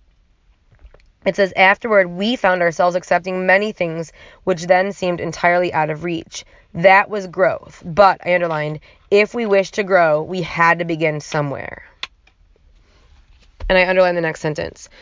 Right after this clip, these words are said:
"So we used our own conception, however limited it was." I bracketed this next paragraph and I underlined everything. And above it, I wrote step two. And then in big letters, I wrote the word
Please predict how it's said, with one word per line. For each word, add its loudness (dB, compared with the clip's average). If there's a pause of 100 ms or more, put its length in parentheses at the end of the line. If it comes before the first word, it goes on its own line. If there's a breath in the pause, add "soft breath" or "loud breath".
(140 loud breath)
"So 0
we -2
used 0
our 2
own 0
conception, -4
however 0
limited -4
it -4
was." -6 (720)
I 4
bracketed 2
this -6
next -2 (160)
paragraph 2
and -2
I -2
underlined -2
everything. -4 (340 loud breath)
And -2
above 2
it, 4
I 2
wrote -2
step -2
two. -2 (280 loud breath)
And -4
then 2
in -2
big -2
letters, 0
I -2
wrote -2
the -4
word -4